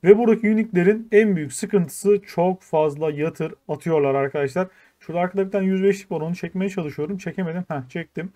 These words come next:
Şimdi şunları şöyle iç içe sokmaya çalışacağım. İnşallah iç içe sokmaya çalışırken bozmazlar arkadaşlar. Çünkü başka birisi atak yaparsa bozuluyor. Heh, tamam, bunu da soktuk böyle iç içe.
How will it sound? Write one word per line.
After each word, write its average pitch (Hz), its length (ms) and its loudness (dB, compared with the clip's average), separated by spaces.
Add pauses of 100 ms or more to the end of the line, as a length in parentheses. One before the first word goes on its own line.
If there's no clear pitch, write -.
(380)
Şimdi 175 180 -4
şunları 202 260 4
şöyle 202 180 4
iç 196 140 -8
içe 214 140 0
sokmaya 202 380 -2
çalışacağım. 185 540 -2 (360)
İnşallah 214 720 4
iç 196 180 -6
içe 185 180 2
sokmaya 175 360 -2
çalışırken 175 760 -2
bozmazlar 160 520 2
arkadaşlar. 139 540 -2 (300)
Çünkü 185 240 -2
başka 160 300 2
birisi 156 220 -4
atak 160 300 -4
yaparsa 165 560 -2
bozuluyor. 170 540 0 (520)
Heh, 160 140 -2 (240)
tamam, 170 300 -2
bunu 185 140 0
da 143 80 0
soktuk 190 340 -6
böyle 202 180 6
iç 196 160 -6
içe. 202 220 2